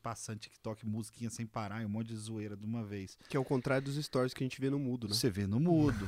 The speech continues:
Speaker 2: <laughs>
Speaker 1: você ainda consegue ver no mudo. O Instagram você consegue acessar ele no mudo. O TikTok não faz o menor sentido
Speaker 2: Tanto
Speaker 1: sem
Speaker 2: é que ele
Speaker 1: o áudio.
Speaker 2: para as músicas quando você entra nele.
Speaker 1: Exa-, não faz sentido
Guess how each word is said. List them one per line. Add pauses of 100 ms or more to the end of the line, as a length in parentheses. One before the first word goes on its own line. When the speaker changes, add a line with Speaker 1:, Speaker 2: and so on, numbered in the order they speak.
Speaker 2:
<laughs>
Speaker 1:
você
ainda
consegue
ver
no
mudo.
O
Instagram
você
consegue
acessar
ele
no
mudo. (440)
O
TikTok
não
faz
o
menor
sentido
Speaker 2:
Tanto
Speaker 1:
sem
Speaker 2:
é
que
ele
Speaker 1:
o
áudio.
Speaker 2:
para
as
músicas
quando
você
entra
nele.
Speaker 1:
Exa-,
não
faz
sentido